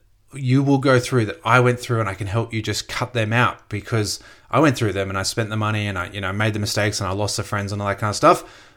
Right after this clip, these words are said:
Hopefully I can help you shortcut that by doing the podcast episodes, doing the training, doing the videos, all that kind of stuff. And that's why, you know, I love this new,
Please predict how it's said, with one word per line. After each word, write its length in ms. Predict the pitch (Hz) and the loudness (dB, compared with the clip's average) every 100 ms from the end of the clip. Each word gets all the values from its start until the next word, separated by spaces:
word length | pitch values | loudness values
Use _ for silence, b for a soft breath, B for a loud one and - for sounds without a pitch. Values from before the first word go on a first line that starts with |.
| _ | _
Hopefully 340 | 120 110 117 | 0 2 2
I 20 | |
can 120 | 110 107 | 2 0
help 180 | 107 | -2
you 80 | 104 | -4
shortcut 500 | 95 - 107 - 98 | -4 -2 -2 -2 -4
that 220 | 107 101 | -2 -4
by 100 | - | -4
doing 460 | 98 101 104 104 101 B B _ | -4 -2 -2 -2 -4 B B _
the 80 | 107 | -10
podcast 600 | - 104 - 107 101 - | -4 -4 -2 -2 -2 -4
episodes, 600 | 101 101 - 101 98 101 | -8 -6 -2 0 0 -4
doing 300 | - 104 104 | -4 -2 -2
the 100 | 101 | -6
training, 580 | - 104 101 101 101 95 | -4 -4 -2 -4 -6 -4
doing 240 | 101 104 | -4 -2
the 80 | 104 | -4
videos, 400 | 101 104 98 95 | -4 -2 -2 -2
all 100 | 98 | -2
that 140 | 95 | -4
kind 180 | - 98 | -4 -6
of 60 | 92 | -6
stuff. 380 | - 87 - - B B B - | -6 -6 -8 -18 B B B -2
And 100 | 151 | 2
that's 180 | 160 | 4
why, 340 | 175 165 156 139 127 | 10 10 8 2 -2
you 100 | 123 | 0
know, 80 | |
I 120 | 117 123 | 4 6
love 420 | 127 131 113 110 | 8 8 6 2
this 340 | 127 - - | 2 2 -4
new, 540 | 120 117 127 131 135 | -2 4 6 8 6